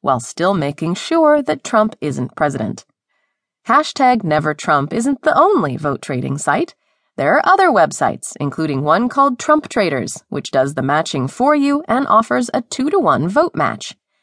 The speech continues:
So if you're a supporter of Libertarian candidate Gary Johnson in Ohio, you could get two Clinton voters from California to swap with you. John Stubbs, a co-founder of Republicans for Clinton two thousand sixteen,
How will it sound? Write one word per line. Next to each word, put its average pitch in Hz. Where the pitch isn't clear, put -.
So 247
if 233
you're 269
a 220
supporter 240
of 151
Libertarian 180
candidate 160
Gary 139
Johnson 233
in 147
Ohio, 151
you 233
could 220
get -
two 349
Clinton 359
voters 147
from 156
California 269
to 311
swap 370
with -
you. -
John 127
Stubbs, 214
a 156
co-founder 170
of 170
Republicans 175
for 143
Clinton 233
two 185
thousand 135
sixteen, 196